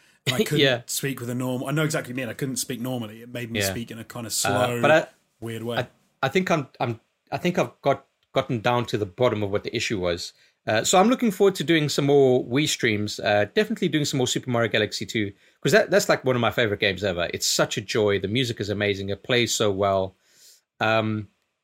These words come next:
Speaker 2: definitely wanna do some more of that. But then towards the beginning of the stream, I think it was, I, I just took up my, um,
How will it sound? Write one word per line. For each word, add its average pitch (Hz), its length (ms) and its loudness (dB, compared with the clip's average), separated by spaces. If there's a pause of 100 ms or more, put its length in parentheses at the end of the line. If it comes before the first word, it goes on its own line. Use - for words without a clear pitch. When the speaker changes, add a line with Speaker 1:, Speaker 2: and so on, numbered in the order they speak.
(540)
Speaker 2:
definitely 185 280 -2
wanna 175 160 4
do 143 120 -4
some 135 140 -4
more 113 140 2
of 101 60 -2
that. 107 220 2
But - 120 -8
then 170 340 4 (1700)
towards 262 180 -4
the 220 80 0
beginning 214 380 2
of 165 60 6
the 117 80 0
stream, 110 320 0
I 95 60 -2
think 101 200 -8
it 120 60 -6
was, 101 280 -2
I, 156 260 0
I 151 40 2
just 160 180 -4
took - 160 -4
up 127 120 0
my, 107 280 4
um, 98 340 0